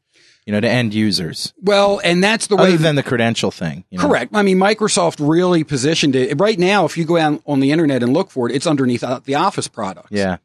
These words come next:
Speaker 2: It's not underneath development because
Speaker 1: Yeah.
Speaker 2: Microsoft didn't know how to exactly market it.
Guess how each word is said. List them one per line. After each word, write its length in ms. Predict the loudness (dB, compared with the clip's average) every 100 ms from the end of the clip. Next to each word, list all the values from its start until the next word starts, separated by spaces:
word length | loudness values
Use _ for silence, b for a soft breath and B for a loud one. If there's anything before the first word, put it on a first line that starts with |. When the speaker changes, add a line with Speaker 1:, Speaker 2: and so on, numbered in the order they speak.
| _ _ -10
Speaker 2:
It's 200 | -6 0
not 180 | 0
underneath 460 | 2 0 0 -2 -4
development 720 | -6 -2 0 0 0 -4 -4
because 400 | -6 -2 0 0
Speaker 1:
Yeah. 80 | -2 -2
Speaker 2:
Microsoft 360 | -2 -2 -2
didn't 140 | -2 -2
know 160 | 0
how 180 | 0 0
to 100 | 0
exactly 440 | 0 0 -2 0
market 400 | 2 2 0 -4
it. 120 | -10